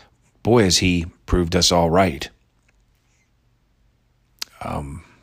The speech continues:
by playing Doctor Death on live television and lying and misstating and changing and backtracking and, you know, but it's too late.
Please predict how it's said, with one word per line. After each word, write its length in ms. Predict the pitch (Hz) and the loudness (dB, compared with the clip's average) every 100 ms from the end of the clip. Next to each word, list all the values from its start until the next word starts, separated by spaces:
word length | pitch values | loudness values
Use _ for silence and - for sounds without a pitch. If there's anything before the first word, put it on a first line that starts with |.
| _ - | _ -4
by 140 | 78 | -4
playing 720 | - - 95 87 85 78 73 _ _ - | -4 0 2 2 0 -4 -8 _ _ 0
Doctor 360 | 90 90 - 85 | 0 2 -2 2
Death 500 | 104 90 - - - - _ _ _ _ - | 2 2 0 -4 -8 -12 _ _ _ _ -12
on 200 | - 87 | -4 0
live 260 | 87 85 78 | 2 0 0
television 540 | 90 87 82 - - _ _ _ _ _ _ _ _ _ _ _ _ _ _ - - - - - - - _ - | 0 0 0 -4 -8 _ _ _ _ _ _ _ _ _ _ _ _ _ _ -20 -20 -20 -20 -20 -20 -20 _ -8
and 160 | 113 | -2
lying 400 | 85 87 92 87 | 2 4 4 4
and 100 | 82 | 2
misstating 540 | 87 - - 85 82 80 | 2 2 2 2 2 -2
and 100 | 78 | -2
changing 460 | 98 90 80 80 | 0 0 0 -2
and 120 | 76 | -2
backtracking 840 | 76 82 - - 76 80 80 69 69 | 0 -2 -2 -4 -4 -4 -8 -10 -14
and, 160 | 64 - _ - - - - - _ _ _ _ _ _ - | -16 -18 _ -20 -20 -20 -20 -20 _ _ _ _ _ _ -6
you 80 | |
know, 200 | 80 71 | -4 -4
but 160 | 71 85 | -4 -4
it's 120 | 85 | 0
too 140 | - 165 | 4 6
late. 300 | 120 73 | 4 2